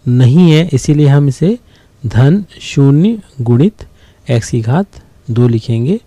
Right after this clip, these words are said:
यहाँ पे शून्य को जब हम x की घात दो से गुणा करेंगे तो ये शून्य ही प्राप्त होगा,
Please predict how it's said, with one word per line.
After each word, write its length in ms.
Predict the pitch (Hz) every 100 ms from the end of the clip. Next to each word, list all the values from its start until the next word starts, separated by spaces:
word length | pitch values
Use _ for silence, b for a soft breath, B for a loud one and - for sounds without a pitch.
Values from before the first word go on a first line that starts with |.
| b b b b b -
यहाँ 280 | 127 117 160
पे 160 | 160 170 208 -
शून्य 260 | - 156 151
को 120 | 151
जब 160 | 151
हम 180 | 147 139
x 160 | 131 -
की 100 | 143
घात 200 | 135 135
दो 160 | 131
से 140 | 127 135
गुणा 240 | 127 123
करेंगे 460 | 117 123 123 156 240 - -
तो 80 | 127
ये 80 |
शून्य 320 | 117 147 143 156
ही 100 | 175
प्राप्त 380 | 143 117 -
होगा, 320 | 120 113 151